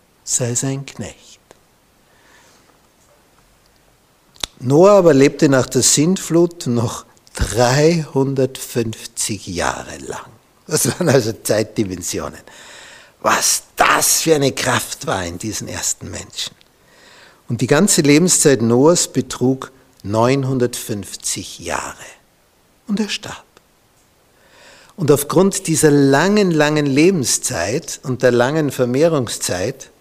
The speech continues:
hat sich also die Menschheit schnell vermehrt.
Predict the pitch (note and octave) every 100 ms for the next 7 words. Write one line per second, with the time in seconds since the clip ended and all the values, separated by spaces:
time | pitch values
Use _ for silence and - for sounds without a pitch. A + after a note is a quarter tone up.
0 | _ _ _ _ - B2 - C3 A#2+ A2+
1 | A#2 A#2 A2 A2 A#2 - A#2 A2 - _
2 | _ - G#2 F#2+ F#2+ A#2 G#2+ _ _ _
3 | _ _ _ - - G2 D2 -